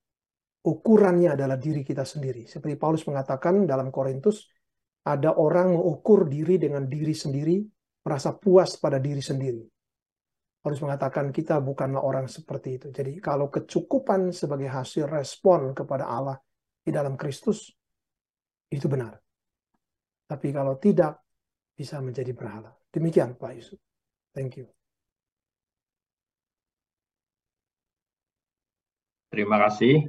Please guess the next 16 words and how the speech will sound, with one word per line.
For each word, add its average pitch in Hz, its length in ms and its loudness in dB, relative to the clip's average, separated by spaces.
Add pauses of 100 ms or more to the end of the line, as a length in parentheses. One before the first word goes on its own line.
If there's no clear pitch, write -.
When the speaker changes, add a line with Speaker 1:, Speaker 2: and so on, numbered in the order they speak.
(220)
Speaker 2:
Pak 107 80 -10
Yusuf. 110 480 0
Jelas 117 320 4
ya, 120 80 2
Pak 127 80 0
Yusuf, 123 160 0
ya? 131 320 2 (320)
Oke. 117 720 -2 (640)
Nah, 117 80 0
ini 147 240 8
Mas, 156 240 4
ada 127 240 6
satu 127 400 2
pertanyaan 123 640 2
lagi 113 560 0
dari 117 240 0